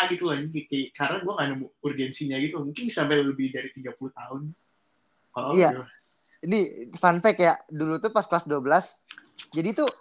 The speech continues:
Speaker 2: eh, pandangan gua terhadap nikah tuh ganti-ganti.
Speaker 1: Hmm.
Speaker 2: Maksudnya di-, dinamis dari gua S M A sampai sekarang.
Speaker 1: Hmm.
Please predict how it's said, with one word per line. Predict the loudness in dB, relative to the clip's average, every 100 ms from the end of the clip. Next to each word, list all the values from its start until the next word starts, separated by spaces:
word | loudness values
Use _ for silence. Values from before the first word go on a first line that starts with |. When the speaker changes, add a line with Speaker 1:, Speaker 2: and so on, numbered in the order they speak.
| _ _ _
Speaker 2:
eh, | 6 6 6 4 4 2 0 -8 _ _ _ _ _ _ _ _ -6
pandangan | -4 -2 -4 -4
gua |
terhadap | -4 -4 -4 -4
nikah | -6 -6 -4 -4
tuh | -4 0
ganti-ganti. | 0 2 0 0 -4 -12
Speaker 1:
Hmm. | _ _ _ _ _ _ -2 2
Speaker 2:
Maksudnya | 4 4
di-, | 2 0
dinamis | 0 2 2 0 -6 -18 _
dari | -2 0
gua | 0 0
S | 0
M | 0
A | 0
sampai | 0 -4
sekarang. | -2 0 0 -2 -8 _ -10
Speaker 1:
Hmm. | -6